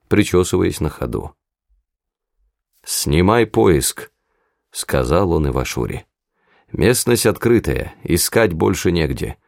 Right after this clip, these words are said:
Провалиться в болото вертолёт с Мишей не мог.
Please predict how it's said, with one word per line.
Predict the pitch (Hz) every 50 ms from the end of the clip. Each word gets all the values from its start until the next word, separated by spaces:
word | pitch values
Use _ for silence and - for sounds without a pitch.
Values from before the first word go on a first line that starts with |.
| _ _ _ _ _ _ _ _ _
Провалиться | - - 73 90 101 117 139 143 - - - - 110
в | 98 80 71
болото | 69 85 90 101 120 123 123 117 - 110 98
вертолёт | 87 82 95 92 87 - 90 92 98 101 90 -
с | - -
Мишей | 92 92 87 - 87 80 73
не | 73 71
мог. | 65 64 60 - - -